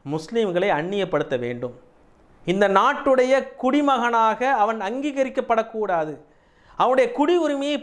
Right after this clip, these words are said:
பறிக்க, பறிக்க வேண்டும் என்கிற ஒரு மோசமான சிந்தனையோடு கொண்டு வரப்பட்ட இந்த சட்டத்தின் மூலமாக முஸ்லிம்கள் விழித்து கொண்டார்கள். அவர்கள்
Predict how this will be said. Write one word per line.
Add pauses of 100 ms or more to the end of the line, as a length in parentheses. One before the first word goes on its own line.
பறிக்க,
பறிக்க
வேண்டும் (120)
என்கிற (680)
ஒரு (100)
மோசமான (160)
சிந்தனையோடு
கொண்டு
வரப்பட்ட (640)
இந்த
சட்டத்தின்
மூலமாக (640)
முஸ்லிம்கள்
விழித்து
கொண்டார்கள். (420)
அவர்கள்